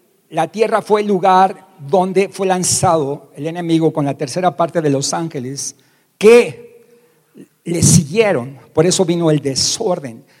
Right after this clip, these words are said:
Y esto me lleva a ver que es el, es la forma en que se encuentra el corazón del ser humano, que ha permitido que el enemigo venga y more en su vida, en su familia, en su tierra,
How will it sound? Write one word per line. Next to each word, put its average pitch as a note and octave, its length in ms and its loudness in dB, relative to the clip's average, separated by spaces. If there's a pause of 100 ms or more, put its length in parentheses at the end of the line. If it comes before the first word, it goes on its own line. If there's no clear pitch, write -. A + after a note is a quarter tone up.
(200)
Y G3 140 -6
esto C4 200 0
me A#3+ 140 -4
lleva G#3+ 240 6
a G3+ 40 8
ver G3 280 4
que G3 140 0 (100)
es E3+ 200 -2
el, E3 300 -6
es F3+ 140 -4
la G#3 140 4
forma G#3 340 -2
en G3 60 -8
que F#3+ 80 -4
se F3 120 -6
encuentra F3+ 400 -4
el D#3 240 -6
corazón D#3 560 -2
del C#3+ 160 -2
ser E3 260 -4
humano, D#3+ 640 -2
que E3+ 300 -4 (440)
ha D#3+ 160 2
permitido F3+ 680 0
que F3+ 100 -2
el D#3 100 0
enemigo D#3 680 -2
venga E3+ 360 -4
y D3+ 140 0
more D#3+ 680 -2
en C#3+ 120 -12
su B2+ 260 -10
vida, F3 340 -4
en B2 60 -10
su C3+ 140 -10
familia, E3 480 -6
en D#3+ 80 -8
su D#3 140 -14
tierra, D3+ 460 -2